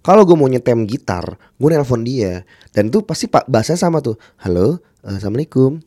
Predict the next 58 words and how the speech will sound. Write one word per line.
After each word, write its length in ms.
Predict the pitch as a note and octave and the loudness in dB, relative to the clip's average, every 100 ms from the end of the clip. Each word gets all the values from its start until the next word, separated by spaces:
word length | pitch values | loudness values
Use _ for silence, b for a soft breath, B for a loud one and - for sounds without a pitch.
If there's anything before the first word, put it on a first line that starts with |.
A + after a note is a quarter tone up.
| - | -16
Bisa 200 | A#2+ G#2+ | -8 -8
bicara 220 | - G#2 | -4 -6
dengan 160 | G2 G2+ | -6 -4
Catra 500 | D3+ - B2 B2+ C3 | -6 -2 0 0 0
dari 220 | G#2+ F#2+ | -4 -4
Bobby, 260 | G2+ B2 B2+ | -2 -4 -2
Tante." 440 | B2 A#2 A#2 A#2 | -4 -2 0 0
"Oh, 160 | D3+ E3 | 0 0
Bobby, 320 | B2 B2+ C#3+ | 0 0 0
sebentar 320 | A#2 B2 D3 | 0 -2 0
ya." 340 | B2 A2 A#2+ C3 | 0 0 -2 -4
Baru 220 | E2+ F#2+ | -12 -16
Catra 280 | A2 F#2+ F2 | -14 -14 -12
datang. 300 | F2 G2+ A#2 b b b b | -12 -12 -14 b b b b
"Weh, 180 | C#3+ D3 | 4 6
Bob, 160 | E3 | 4
kenapa, 320 | C3+ D#3+ E3+ | 4 4 6
Bob?" 80 | D3+ | 4
Ini, 180 | D2 D2 _ _ B B | 0 -14 _ _ B B
"Cat, 200 | - E3 | -2 -2
mau 140 | A2 A2 | 0 -4
nyetem 260 | G2 A#2 | -2 -2
gitar, 300 | A2 G2+ C3 C3 | -2 0 -2 -2
Cat," 220 | - E3 - | -4 -4 -4
gitu. 240 | - D2+ - | -10 -18 -8
"Oh, 140 | - | 2
iya, 60 | D#3 | 2
bentar, 140 | D#3 | 4
bentar, 200 | D3 C#3+ | 2 0
bentar." 80 | C3+ | -2
Ntar 140 | A2 A#2 | -4 -6
Catra 220 | G#2 - | -6 -4
yang 140 | A2 G2 | -6 -6
bawa 220 | - F2 | -8 -6
gitar, 540 | E2+ D#2+ E2+ G2+ A#2+ B2 | -6 -6 0 4 4 4
terus 240 | A#2 B2+ - b | 0 -2 -4 b
teneng, 360 | - F#2 F2+ F2+ | -10 -6 -4 -4
teneng, 380 | F2 F#2 F2+ F#2+ | -4 -2 -2 -2
teneng, 320 | A#2+ B2 B2 | 0 2 2
teneng, 240 | B2+ B2+ | 2 2
teneng. 200 | B2+ B2+ | 2 0
Jadi 140 | A#2 B2+ | 0 4
gue 120 | F#3 | 4
nyetem 240 | D3 A2 A2 | 2 -2 -2
gitar 200 | G2 C3+ | -2 -2
dulu 160 | D#3+ | 0
nggak 120 | C3+ | -2
bisa 240 | F2+ F2 C3+ | -2 -2 -2
kan, 120 | G2+ | -2
jadi 140 | G2 | -4
gue 160 | A2 C#3+ | -2 -2
nelpon 340 | A#2+ G2+ F#2+ | -2 -4 -6
dia. 220 | G#2 A2 F#2+ | -4 -4 -4
Sering 380 | - D3 G3 G3 | -6 0 2 4
banget 140 | B2 | 2
gue 120 | G#2 | 0
nelpon 220 | G2+ G2 F#2 | -4 -4 -6
dia 180 | F2+ | -8